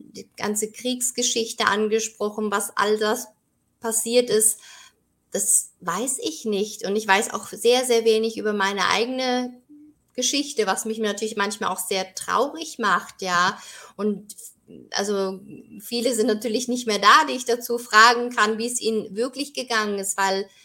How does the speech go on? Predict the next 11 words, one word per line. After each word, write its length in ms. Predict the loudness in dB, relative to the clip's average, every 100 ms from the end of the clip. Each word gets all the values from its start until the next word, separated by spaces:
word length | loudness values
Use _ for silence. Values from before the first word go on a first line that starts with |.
| _ _ -6
dieses 240 | -6 -2
ganze 340 | 0 0 -4
Thema 360 | -2 0 0 -2
Krieg 540 | -6 -8 -6 -6 -10 -20 _ -10
wurde 320 | -2 -2 -2
bei 160 | -4
mir 220 | -2 -2 -2
in 80 |
der 80 | -4
Familie 560 | -6 -4 -2 0 -2 -4 -12 _
totgeschwiegen. 1500 | -12 -8 -8 -10 -18 _ -8 -6 -8 -8 -8 -8 -10 -12